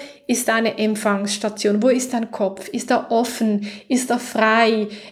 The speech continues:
Wie fühlst du dich auf der körperlichen Ebene, auf der emotionalen Ebene, auf der mentalen oder gar spirituellen Ebene?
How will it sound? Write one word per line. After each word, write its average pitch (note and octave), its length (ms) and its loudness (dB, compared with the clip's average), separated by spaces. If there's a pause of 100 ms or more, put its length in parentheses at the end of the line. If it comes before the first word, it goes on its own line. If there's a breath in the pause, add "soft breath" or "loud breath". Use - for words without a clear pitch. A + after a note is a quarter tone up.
Wie C#4+ 220 6
fühlst C#4+ 460 4
du C#4+ 40 2
dich A3 300 0
auf G#3 160 -2
der A3 100 -2
körperlichen B3+ 840 2
Ebene, G#3+ 600 0
auf G#3+ 100 -6
der - 220 -2
emotionalen A#3+ 920 2
Ebene, G#3 560 2
auf G#3 120 -4
der G3+ 120 0
mentalen A3 800 2
oder A3 240 -2
gar G3+ 240 0
spirituellen B3 880 -2
Ebene? G3+ 600 0